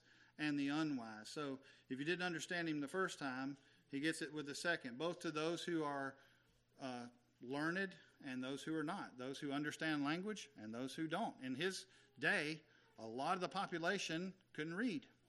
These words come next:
right? They didn't, some of them couldn't understand Greek. Some of them couldn't understand certain languages.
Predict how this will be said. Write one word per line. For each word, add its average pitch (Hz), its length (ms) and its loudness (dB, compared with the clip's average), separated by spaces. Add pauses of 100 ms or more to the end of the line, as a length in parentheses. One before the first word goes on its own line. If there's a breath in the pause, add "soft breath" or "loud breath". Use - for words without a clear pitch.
(420)
right? 185 280 -2 (580 soft breath)
They 127 100 -6
didn't, 156 260 -6
some 185 220 -2
of 202 60 -2
them 175 80 -2
couldn't 190 160 0
understand 196 500 -2
Greek. 143 300 0
Some 135 180 -2
of 151 140 0
them 170 120 -2
couldn't 170 240 -2
understand 175 520 -2
certain 196 260 -2
languages. 180 520 -4